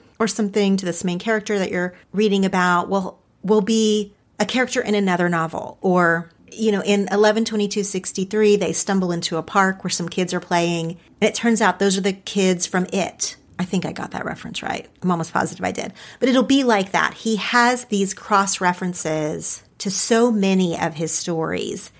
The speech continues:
And so if you're an astute reader, you will notice. And it, it's just a little, you know, just a little smile. It doesn't usually mean anything. He's not hiding, like, a bunch of meaning into it. It's just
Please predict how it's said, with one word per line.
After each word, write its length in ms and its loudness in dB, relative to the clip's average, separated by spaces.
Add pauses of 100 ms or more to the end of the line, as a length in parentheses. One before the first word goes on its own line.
(100)
And 120 4
so 200 2
if 160 -2
you're 120 -2
an 100 0
astute 500 -2
reader, 640 -2 (180)
you 120 4
will 80 6
notice. 480 2
And 100 -4
it, 100 -14
it's 120 -4
just 180 -2
a 60 2
little, 480 -2 (160)
you 140 2
know, 320 0 (220)
just 160 0
a 40 2
little 180 0
smile. 440 2
It 40 -4
doesn't 240 -6
usually 300 0
mean 240 2
anything. 640 0
He's 260 -2
not 240 0 (240)
hiding, 480 2
like, 160 -2
a 60 0
bunch 180 -4
of 80 -4
meaning 320 2
into 340 -4
it. 80 -2
It's 200 -6
just 260 -6